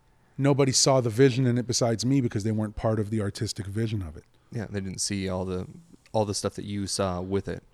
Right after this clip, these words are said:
Speaker 1: Yeah, and there isn't, uh, you know, I have, the most heartbreaking thing is writing a royalty check to somebody's mom or brother or sister instead of them.
Speaker 2: Yeah.
Speaker 1: So they don't even know how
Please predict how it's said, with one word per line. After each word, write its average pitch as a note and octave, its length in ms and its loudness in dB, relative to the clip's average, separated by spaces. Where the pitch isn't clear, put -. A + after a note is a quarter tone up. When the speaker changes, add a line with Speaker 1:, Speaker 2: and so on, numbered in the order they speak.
Speaker 1:
Yeah, C#3 400 2
and D3+ 200 4
there D3+ 140 8
isn't, E3+ 380 4
uh, C#3 220 2
you D3 100 2
know, C#3+ 100 4
I D3+ 100 6
have, D#3+ 180 4
the D#3+ 80 0
most E3 220 2
heartbreaking C#3 600 2
thing A2 500 -2
is G#2+ 160 -4
writing A#2+ 300 0
a G#2+ 60 -2
royalty G2+ 500 -4
check F#2 420 -12
to - 100 -8
somebody's F#2 480 -6
mom E2+ 500 -10
or F2 100 -12
brother D#2+ 540 -10
or - 100 -12
sister - 600 -6
instead G#2+ 340 -2
of E2 100 -12
them. D#2+ 340 -12
Speaker 2:
Yeah. F#2+ 220 -8
Speaker 1:
So C#3 140 -2
they C#3 120 6
don't C#3 180 4
even C3+ 240 2
know C3 220 2
how A2+ 520 -4